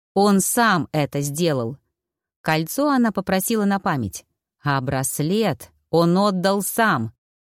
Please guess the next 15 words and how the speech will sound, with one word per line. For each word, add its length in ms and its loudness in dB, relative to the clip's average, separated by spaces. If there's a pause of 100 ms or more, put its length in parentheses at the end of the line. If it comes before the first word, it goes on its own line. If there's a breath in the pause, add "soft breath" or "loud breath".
(400)
Хорошо, 440 -4
что 160 -4
теперь 360 0
вспомнил. 720 -2 (1160)
Защитный 580 0
браслет 500 0
нельзя 420 0
потерять. 640 -4 (420)
Собственноручно 880 0
снять 360 -2
можно. 540 -2 (560)
Он 240 4
снял 500 2
и 200 -2
подарил. 600 0